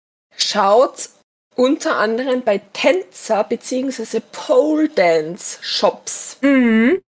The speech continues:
Speaker 2: Das ist ein guter
Speaker 1: Das
Speaker 2: Tipp,
Speaker 1: hab
Speaker 2: ja.
Speaker 1: ich, ja, schaut's da auch noch. Die haben voll oft so Bodies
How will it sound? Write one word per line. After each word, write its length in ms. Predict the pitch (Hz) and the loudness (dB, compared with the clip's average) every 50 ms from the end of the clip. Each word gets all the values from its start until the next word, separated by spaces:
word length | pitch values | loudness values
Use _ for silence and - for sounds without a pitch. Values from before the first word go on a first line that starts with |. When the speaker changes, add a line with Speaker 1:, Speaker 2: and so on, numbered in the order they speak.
| _ _ _ - | _ _ _ -10
Speaker 2:
Das 100 | 254 - | -4 -2
ist 60 | 349 | -2
ein 60 | 311 | -2
guter 240 | - 254 208 - 202 | -2 -4 -4 -2 0
Speaker 1:
Das 160 | - 302 339 | 2 2 2
Speaker 2:
Tipp, 80 | 349 381 | 4 2
Speaker 1:
hab 100 | 403 - | 2 2
Speaker 2:
ja. 60 | - 339 | 2 0
Speaker 1:
ich, 120 | 349 339 - _ _ _ _ _ _ _ _ _ _ | 0 -2 -6 _ _ _ _ _ _ _ _ _ _
ja, 200 | - 370 415 403 - - _ _ _ _ _ _ - | -2 0 0 0 -2 -8 _ _ _ _ _ _ -6
schaut's 440 | - - - 277 339 330 - - | 0 2 4 4 4 2 0 0
da 300 | - 254 262 240 240 247 | 0 2 2 4 4 4
auch 60 | 302 330 | 4 2
noch. 240 | 254 196 202 240 | 2 2 0 0
Die 160 | - - 262 240 | -2 -4 -4 -2
haben 220 | 240 214 226 247 | -2 -4 -4 -6
voll 320 | - - - 226 247 285 | -8 -2 0 2 2 2
oft 300 | 226 240 233 285 - - | 2 2 0 0 -2 -4
so 120 | - 277 247 | -4 -4 -4
Bodies 880 | - _ - 131 180 202 220 - 233 247 320 427 - - - - - | -2 _ 2 2 2 2 2 -2 -2 0 2 0 0 -2 -6 -10 -14